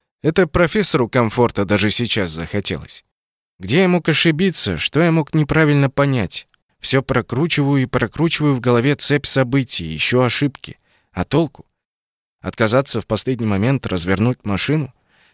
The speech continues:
В принципе, можно, но тогда я уже никогда не узнаю, был я прав или нет.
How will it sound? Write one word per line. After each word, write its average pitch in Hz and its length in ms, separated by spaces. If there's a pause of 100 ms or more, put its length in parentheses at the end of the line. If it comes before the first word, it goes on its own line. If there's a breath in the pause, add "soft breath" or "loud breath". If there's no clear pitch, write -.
(100)
В - 40
принципе, 185 400
можно, 156 440
но 92 180
тогда 120 280
я 147 180
уже 135 220
никогда 139 460
не 147 120
узнаю, 123 500
был 120 200
я 123 180
прав 113 320
или 104 140
нет. 110 340